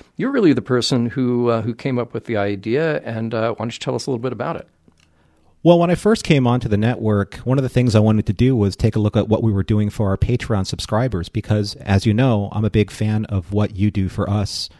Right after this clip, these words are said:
Speaker 2: all of you who are donating your hard-earned money to fund our show. And I said, "Self, wouldn't it be great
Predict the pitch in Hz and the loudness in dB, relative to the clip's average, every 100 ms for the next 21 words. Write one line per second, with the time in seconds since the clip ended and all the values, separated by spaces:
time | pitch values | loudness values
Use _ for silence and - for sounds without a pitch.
0 | _ - _ _ _ 107 113 104 101 95 | _ -20 _ _ _ 2 2 2 0 2
1 | 95 87 101 101 92 92 90 - 113 104 | 2 4 4 4 0 -2 -4 0 2 2
2 | 95 101 107 92 90 - 95 92 90 - | 0 0 0 -2 -8 -8 -6 -6 -8 -14
3 | - - 107 95 87 87 - 123 95 82 | -10 -2 -2 0 -2 -4 -2 -2 -2 -4
4 | _ _ _ _ _ 135 143 - 139 120 | _ _ _ _ _ 0 0 2 0 0
5 | 110 _ _ - 147 180 - - _ _ | -8 _ _ 2 2 2 -4 -20 _ _
6 | _ _ _ _ _ 139 240 285 131 - | _ _ _ _ _ -2 -2 2 2 2
7 | 104 90 85 - - | 0 2 0 -2 -8